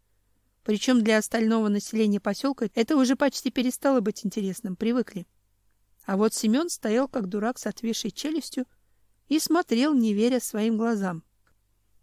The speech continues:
По тренировочной тропе бежала короткая вереница женщин и девочек,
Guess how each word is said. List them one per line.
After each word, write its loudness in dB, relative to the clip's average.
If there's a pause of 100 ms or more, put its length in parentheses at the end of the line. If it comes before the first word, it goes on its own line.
(180)
По -2
тренировочной 2
тропе -4 (680)
бежала 4
короткая 0
вереница 0
женщин -2
и 0
девочек, -6